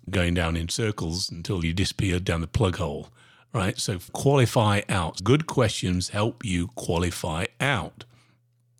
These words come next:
Now, let me give you, give you some example questions early on. We've said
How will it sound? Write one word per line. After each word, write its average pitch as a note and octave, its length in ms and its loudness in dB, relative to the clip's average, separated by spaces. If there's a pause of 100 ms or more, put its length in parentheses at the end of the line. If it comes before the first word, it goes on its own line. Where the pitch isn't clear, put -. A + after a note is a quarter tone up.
(340)
Now, A#2 140 2
let D#3 140 0
me G2+ 60 0
give A#2 200 -2
you, E2+ 140 0 (560)
give C3 140 2
you A2 100 4
some G2 300 -4
example G#2 680 2
questions F2+ 760 2
early A#2 280 6
on. E2+ 340 2 (380)
We've C3+ 280 4
said F#2+ 580 -2